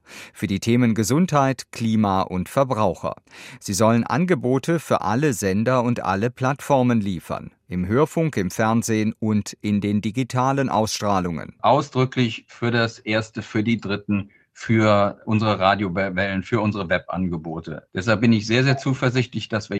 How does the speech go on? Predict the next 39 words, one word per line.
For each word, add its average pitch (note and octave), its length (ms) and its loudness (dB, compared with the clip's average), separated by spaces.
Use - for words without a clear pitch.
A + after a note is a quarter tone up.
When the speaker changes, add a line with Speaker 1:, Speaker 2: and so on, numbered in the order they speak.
Speaker 2:
noch A2 220 2
in A2 120 0
diesem A2+ 280 2
Jahr G#2+ 160 4
sagen G#2 260 2
können, G#2+ 380 0
wer A2 260 -2
kümmert D3+ 380 2
sich E2 200 -14
denn D#2+ 280 -8
um G#2 460 2
die F#2 340 -4
ersten G#2+ 480 -2
drei F#2 240 0
Felder, A2 300 -2
die F#2 160 -4
wir F#2+ 100 -4
beschrieben G2 520 -2
haben? G#2+ 280 2
Denn A2+ 160 4
die A2+ 120 2
sollen C3 500 2
in A#2+ 160 4
der A#2+ 140 2
ersten A#2+ 260 0
Jahreshälfte A#2 560 2
vierundzwanzig A2+ 720 0
an A2+ 80 0
den A#2+ 100 0
Start C3+ 340 -2
gehen. - 240 -10
Speaker 1:
Dies C3+ 320 0
soll C3 220 4
erst G2+ 240 0
der G#2 140 2
Anfang C3+ 340 0
sein, A2 300 2
betont A2 420 -2
Knifke. F#2 520 -4